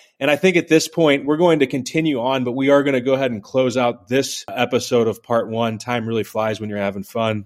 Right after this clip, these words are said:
'cause I just looked at the timer. So, um, if you're listening to this, thank you so much. Zach, thank you so much for joining us. If you're listening, please like, share,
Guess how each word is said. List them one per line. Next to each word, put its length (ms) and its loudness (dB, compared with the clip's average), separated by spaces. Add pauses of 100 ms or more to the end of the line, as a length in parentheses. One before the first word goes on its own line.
'cause 120 -8
I 80 0
just 180 -6
looked 200 -8
at 80 -20
the 100 -2
timer. 400 -2
So, 380 0 (500)
um, 260 -4
if 80 -8
you're 120 2
listening 320 2
to 60 2
this, 240 0
thank 260 0
you 80 -2
so 200 0
much. 440 -2 (340)
Zach, 460 0
thank 240 -2
you 80 0
so 160 0
much 180 2
for 100 -6
joining 280 0
us. 160 -2
If 100 -10
you're 100 -2
listening, 380 0
please 480 -2
like, 480 -2
share, 640 -2